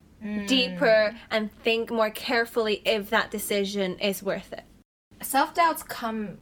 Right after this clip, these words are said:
Speaker 1: so often, and I think the most efficient way to deal with it is really seeing if that self-doubt has references, trying to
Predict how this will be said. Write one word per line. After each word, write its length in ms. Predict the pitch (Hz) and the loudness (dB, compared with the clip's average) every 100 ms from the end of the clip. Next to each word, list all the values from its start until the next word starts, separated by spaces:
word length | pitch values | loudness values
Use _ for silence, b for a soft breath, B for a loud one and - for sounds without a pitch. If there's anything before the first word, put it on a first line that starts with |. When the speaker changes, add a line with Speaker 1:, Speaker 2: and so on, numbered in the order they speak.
| - | -12
Speaker 1:
so 460 | - - 214 220 | -12 -6 -4 -4
often, 600 | - - - - - - - | -6 -8 -10 -12 -12 -12 -8
and 280 | 190 196 196 | -8 -6 -4
I 120 | 208 | -4
think 340 | 208 233 240 - - | -4 -6 -6 -10 -6
the 100 | 214 | 0
most 320 | 214 240 247 | 4 4 2
efficient 480 | 240 247 233 233 180 | -2 -2 -2 -4 -6
way 180 | 190 196 | -8 -8
to 100 | 196 | -8
deal 240 | 180 202 | -4 -2
with 180 | 202 202 | -4 -4
it 200 | 185 - | -6 -6
is 240 | 196 190 | -6 -8
really 500 | 196 214 214 208 196 B B B B B - - | -4 -2 0 0 -2 B B B B B -20 -20
seeing 680 | - - - 240 214 185 185 | -10 -6 2 2 4 0 -4
if 260 | - 208 180 | -4 -4 2
that 220 | 196 220 | 2 2
self-doubt 800 | - 208 - - 190 175 170 - | 0 2 0 0 -2 -2 -2 -6
has 840 | - - - 185 170 180 - - - _ - | -14 -10 -4 -2 -2 -4 -6 -6 -8 _ -16
references, 920 | 196 196 208 208 190 - - - - - - - | 0 4 4 2 -6 -8 -10 -10 -12 -16 -20 -18
trying 380 | - - 262 302 | -10 -4 -4 -4
to 280 | 311 269 | -4 -4